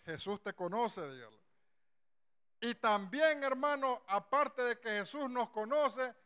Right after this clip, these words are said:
también Él conoce nuestras obras. Él conoce nuestras obras. Y mire qué tremendo, porque después dice,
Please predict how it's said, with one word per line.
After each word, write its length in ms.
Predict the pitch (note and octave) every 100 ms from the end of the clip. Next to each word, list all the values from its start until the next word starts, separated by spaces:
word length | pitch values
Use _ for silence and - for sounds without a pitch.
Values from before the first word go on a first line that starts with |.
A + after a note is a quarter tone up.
| _ _
también 520 | G#3+ G3+ G#3 C4+ B3
Él 220 | C4+ C#4
conoce 520 | - B3 C4 C#4 B3+ A#3+
nuestras 480 | B3 - A#3+ G#3 -
obras. 680 | D4 D4+ C4+ G3 C#3+ - - _ _ _ _ _ _ _ _ _ -
Él 180 | C4 -
conoce 520 | B3+ C#4 D#4 - A3+
nuestras 340 | G#3+ G#3 G3
obras. 560 | G3+ G3+ D#3 B2+ A2+ - _ _ _ _ _ _ _ _ _ _ _ _ _ _ _ -
Y 100 | G3
mire 260 | B3 C#4+ -
qué 140 | C4+
tremendo, 580 | - A#3 A3+ C4+ A#3+ G#3
porque 320 | - G3 G3+
después 380 | F#3+ - B3 G#3
dice, 540 | C#4+ A#3+ C4 C4 A3